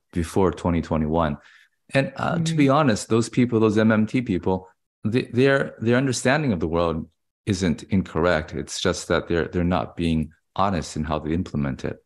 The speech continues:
Speaker 1: So at a
Speaker 2: Tell
Speaker 1: high
Speaker 2: us more.
Speaker 1: level, what the M M T people are saying is that,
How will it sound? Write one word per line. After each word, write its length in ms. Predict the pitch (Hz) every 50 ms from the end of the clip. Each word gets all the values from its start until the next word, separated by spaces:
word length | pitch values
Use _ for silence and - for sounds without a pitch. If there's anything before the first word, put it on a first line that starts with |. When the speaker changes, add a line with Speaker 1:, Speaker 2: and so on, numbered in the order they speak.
| _ _ _ _ _ _ _ _ _ _ _ _ _ -
Speaker 1:
So 280 | - - 110 98 95
at 100 | 95 95
a 60 | 98 92
Speaker 2:
Tell 120 | - 104
Speaker 1:
high 60 | 95
Speaker 2:
us 100 | 90 85
more. 100 | 98 110
Speaker 1:
level, 340 | 104 - 90 87 80 - _ _ _ - - - - - - _
what 280 | - 87 95 101 98 -
the 160 | 104 104 107
M 120 | 110 113
M 100 | 110 104
T 160 | 98 - 113 95
people 300 | - 98 90 - 95 90
are 80 | 87
saying 360 | 85 - 127 120 110 104 92
is 160 | 90 82 78 80
that, 340 | 85 82 80 80 - -